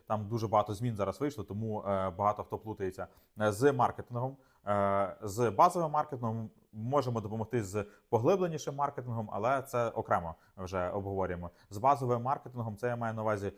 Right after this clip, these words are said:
можемо допомогти створити Google-точку, оформити Instagram, е, і,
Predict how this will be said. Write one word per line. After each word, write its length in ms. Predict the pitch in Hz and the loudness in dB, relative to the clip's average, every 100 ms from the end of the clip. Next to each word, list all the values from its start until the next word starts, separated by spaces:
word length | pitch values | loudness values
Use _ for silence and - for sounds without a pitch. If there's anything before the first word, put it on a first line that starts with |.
| - - | -12 -8
можемо 300 | 123 123 101 | -2 0 -2
допомогти 340 | 104 110 101 | -4 -6 -6
створити 300 | 101 113 110 | -2 0 2
Google-точку, 720 | 113 117 123 127 220 214 156 139 - _ | 0 0 0 0 -2 0 -2 -2 -6 _
оформити 520 | 113 120 127 117 113 110 | -6 4 4 4 -2 -4
Instagram, 500 | - 123 180 196 175 _ _ | 0 2 2 2 -2 _ _
е, 100 | 113 - | -10 -6
і, 260 | 131 143 | 0 0